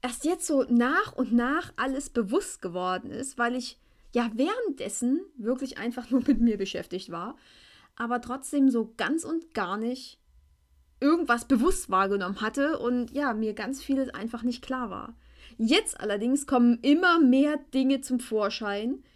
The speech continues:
die heute doch, naja, deutlich anders sind <laughs> als damals. Und ja, darauf bin ich auch richtig, richtig mega stolz. Und dir da draußen kann ich mitgeben, dass es sich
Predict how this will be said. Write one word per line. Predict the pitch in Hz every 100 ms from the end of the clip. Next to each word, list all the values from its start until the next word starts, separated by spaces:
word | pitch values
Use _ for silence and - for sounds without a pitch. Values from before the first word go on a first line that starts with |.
| _ _ _ _ -
die | 247
heute | 233 320 381 262
doch, | 254 233 - - -
naja, | 311 330 370 381 - _ -
deutlich | 320 392 392 - 359 - -
anders | 277 262 226
sind | 226 226 226
<laughs> | 254
als | 269 -
damals. | 208 190 190 202 196 196 - _ - - - _ _ -
Und | 233 226 226 226 226 - _ _ _ - -
ja, | 254 247 185 - -
darauf | 214 233 240 240 240
bin | 240
ich | -
auch | 214 -
richtig, | 254 269 262 247
richtig | 233 226 247
mega | 214 220 226 254 240
stolz. | 240 - 208 208 233 -
Und | 214 208 208 - _ - - - - 302
dir | 359
da | 320
draußen | - 247 339 - 240
kann | 240 247
ich | 247
mitgeben, | 247 277 - 208 208 208
dass | 226 220
es | 233
sich | 233 240 -